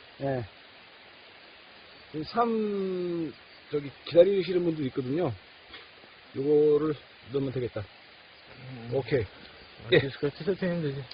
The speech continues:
Speaker 1: 오케이. 찍을게요. 아, 힘들어, 가기가. 어, 지금 너 형한테 가다가 삼 봤어요. 예, 사고 때.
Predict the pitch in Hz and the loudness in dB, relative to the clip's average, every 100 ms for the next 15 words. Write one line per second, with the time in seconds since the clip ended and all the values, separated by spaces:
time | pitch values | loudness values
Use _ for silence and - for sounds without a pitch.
0 | - - 139 - - - - - - - | -12 -8 -8 -8 -16 -20 -20 -18 -20 -20
1 | - - - - - - - - - - | -20 -10 -10 -10 -20 -20 -20 -20 -20 -20
2 | - _ - 185 170 135 123 147 151 165 | -20 _ 4 6 8 6 8 4 4 2
3 | 139 120 127 123 117 110 - - - - | 2 0 0 -2 -2 -6 -12 -20 -20 -20
4 | - - - - - - - - - - | -20 -20 -20 -20 -20 -20 -20 -18 -18 -20
5 | - - - - - - - - 214 269 | -20 -20 -20 -20 -20 -20 -2 8 12 12
6 | 196 - - - - - - 196 151 - | 12 6 -16 -20 -12 -6 2 6 6 6
7 | - - - - - - - - - 208 | -4 -18 -18 -18 -18 -16 -16 -12 4 6
8 | 208 170 170 175 135 - - - - - | 10 10 10 6 2 -4 -14 -16 -16 -18
9 | - - - - 190 165 - 127 101 - | -18 -20 -12 -2 2 2 2 2 0 -4
10 | - - - - - - - - - - | -10 -12 -10 -10 -8 -8 -8 -14 -6 -8
11 | - - - 131 107 - 156 - 104 | -8 -20 0 0 0 -2 -6 0 -2